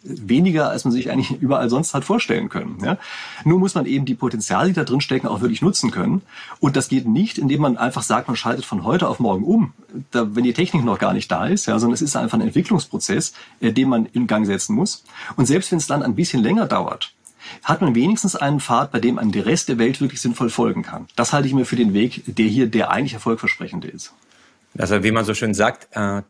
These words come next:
Speaker 2: Konsistenz schlägt Intensität. Ja.
Speaker 1: <laughs> Ja, genau. Slow and steady wins the race. <laughs>
Speaker 2: Ja, ja, genau. Sie haben, glaube ich, auch zum Thema Ziele sind für Loser auch einen Beitrag veröffentlicht. Äh, ich habe auch ähnliche Philosophie, die ich verfolge von Scan Adams.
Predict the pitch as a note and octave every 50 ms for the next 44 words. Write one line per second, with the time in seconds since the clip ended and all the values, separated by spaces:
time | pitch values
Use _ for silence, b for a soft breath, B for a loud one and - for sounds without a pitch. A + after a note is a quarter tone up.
0 | _ _ _ - - C3 A#2+ G#2 - A#2 G#2 - - - B2 B2 D3 - - -
1 | - - - A#2 A2 A2+ - - A2+ G#2+ G#2 A2+ A2 G2+ G2+ G2+ G2 - B2+ G#2+
2 | - - - - - _ - - - - _ B B B B B B B B -
3 | - - F#3 E3+ - - D#3 D3+ - C3+ G#2+ - - - B2 A2 - C#3+ A#2+ -
4 | B B B B F#3+ E3 - - - B2+ D3 E3+ E3 C3 - - B2+ C#3+ C#3+ C#3
5 | G#2+ G#2 A2 A2+ - - A2 G2 G2 G2 F#2+ F#2 - - - - - - - -
6 | - - - - - - D3+ C#3+ - - - B2+ E3+ A#3+ A3 D3 A#2+ A#2 A2+ A2
7 | G#2 A#2+ A#2+ C3 C3 C3 A#2+ B2+ B2+ A#2 A#2+ A#2 A#2+ A2 - B2 A2 - - A#2+
8 | A#2 A#2 A2+ A2+ G#2+ G2+ - - D3+ C#3 C#3 C3 - B2+ A2 - B2+ A#2+ G#2+ A#2
9 | C3 D#3 C#3+ C#3+ C3+ - - - B2 C#3 C#3+ - C3+ B2 A#2+ A#2+ A2 A2+ A2 C3+
10 | C3+ - C3+ C3 C3 - - A#2+ B2+ B2+ - C#3 B2+ C#3 C3 B2+ - - - -
11 | A2 G#2+ A#2 B2+ A#2 G#2+ A#2 G#2+ A2+ G#2+ F#2+ F#2+ - - - B2 B2+ C#3 C#3 C3+
12 | - C#3 B2+ - C#3 B2 B2 A2+ - B2 A2+ - C3+ C3+ C3+ B2+ A#2 A2+ G#2+ -
13 | A#2 G#2 - A#2+ A#2+ B2 B2 - A2 G#2+ - - G#2+ G2+ G#2+ G#2+ A#2 B2 C3+ C#3
14 | -